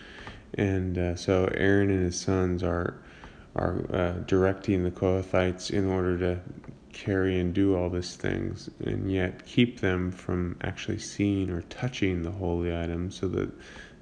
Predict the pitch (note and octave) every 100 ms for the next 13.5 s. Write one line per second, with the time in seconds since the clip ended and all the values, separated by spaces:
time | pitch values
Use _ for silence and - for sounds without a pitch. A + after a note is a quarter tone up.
0 | - G2+ G#2 G2+ F#2+ F#2+ F#2 - - F#2
1 | F#2 F#2 F#2 - - - B2+ - F#2 G#2+
2 | - A#1+ G2+ - - - - - A2+ A2
3 | - G#2+ G#2+ A#2+ B2+ - B2+ C3 C#3+ C#3
4 | - - - - A2 - G#2 G#2 A2 A#2
5 | A2 G#2+ G#2 A2 A#2+ B2+ C#3+ C#3+ - F#2+
6 | F#2+ G2 G2+ G2+ G2+ G2 F#2+ F#2+ F#2+ -
7 | B2 G2+ G2+ G2+ G#2 G#2 A2 G#2 G2+ G#2
8 | G#2+ G#2 - C3+ B2 G#2+ - F#2+ G2 F#2+
9 | G2 G2+ G#2 G#2 F#2 F#2 F#2+ G2 F#2+ -
10 | B2 - F#2+ - F#2 F2+ F2+ F2+ - -
11 | A2+ A#2+ F2+ - - - - - - -
12 | - - F#2+ F#2+ G2 - - G#2+ A2 F#2
13 | E2 - - -